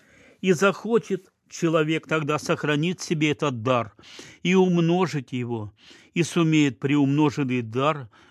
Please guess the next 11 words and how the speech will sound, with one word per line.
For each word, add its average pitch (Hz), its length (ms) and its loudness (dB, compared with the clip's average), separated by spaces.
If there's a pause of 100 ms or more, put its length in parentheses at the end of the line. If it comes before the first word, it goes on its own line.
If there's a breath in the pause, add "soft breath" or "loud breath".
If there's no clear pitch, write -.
выйти 165 460 0
наружу 147 720 -2
любовью 143 800 2 (580)
и 156 120 0
красотой, 127 800 -4 (540 soft breath)
которая 143 640 2
преобразит 143 800 0
не 139 140 4
только 190 440 0
своего 165 400 -2
хранителя, 127 800 -4